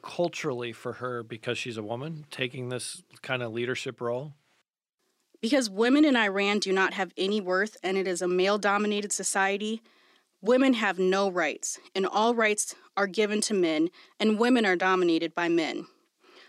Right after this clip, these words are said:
Speaker 2: For us, it was very difficult because we were two women and we wanted to talk about something very important and very enticing. It could start a very bad fight. We would say to them,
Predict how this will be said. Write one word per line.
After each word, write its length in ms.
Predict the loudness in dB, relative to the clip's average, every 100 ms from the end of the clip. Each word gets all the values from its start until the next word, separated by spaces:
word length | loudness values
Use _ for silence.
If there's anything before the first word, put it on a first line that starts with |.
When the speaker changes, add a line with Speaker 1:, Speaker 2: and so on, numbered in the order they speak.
| _
Speaker 2:
For 180 | 0 2
us, 360 | 2 2 0 -2
it 60 | 0
was 220 | 0 0
very 520 | -6 0 2 4 2
difficult 640 | 0 -2 -2 -6 -4 -6 -10 -8
because 300 | -4 -2 -2
we 160 | 0 0
were 100 | 0
two 300 | 2 4 4
women 400 | 4 2 2 0 -6 -14 -2
and 100 | 2
we 100 | 4
wanted 300 | 4 2 2
to 80 | 0
talk 260 | 0 0
about 240 | 0 0 0
something 460 | 0 0 0 0
very 320 | 2 4 4 2
important 540 | 0 -2 -2 0 -2
and 220 | -2 -2
very 280 | 2 2 4
enticing. 640 | 2 2 -2 -2 -6 -12 -14 _ -20 -20 _ -2
It 80 | 0
could 160 | 2
start 220 | 2 2 2
a 40 |
very 360 | 2 4 4 4
bad 320 | 2 0 -2
fight. 340 | -2 -2 -2 -12 -20 _ _ _ _ _
We 140 | -2 2
would 120 | 2
say 240 | 2 2 2
to 140 | 0
them, 240 | -2 -4